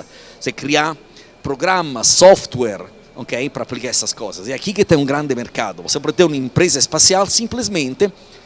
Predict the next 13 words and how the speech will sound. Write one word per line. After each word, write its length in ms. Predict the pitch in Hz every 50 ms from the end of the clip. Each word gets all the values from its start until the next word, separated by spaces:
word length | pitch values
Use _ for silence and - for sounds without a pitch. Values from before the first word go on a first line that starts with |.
| - - - - - - - - -
por 100 | - 180
exemplo, 460 | 160 165 156 143 147 147 180 196 180 - - -
desenvolvendo 600 | 131 151 165 165 185 190 165 160 160 170 160 160
um 80 | 165
software 640 | - - - 196 220 214 - - - 131 120 113 92 - - - - - - - - - - - - - - - - - - - - -
que 100 | - 139
pode 220 | - - 156 143
ser 140 | - - 151
mesmo 280 | 143 151 170 165 185 202
um 40 | 185
aplicativo 440 | 165 - 165 - 165 147 170 180 175
do 60 | 170
celular. 560 | - - 185 208 226 226 196 170 135 120 104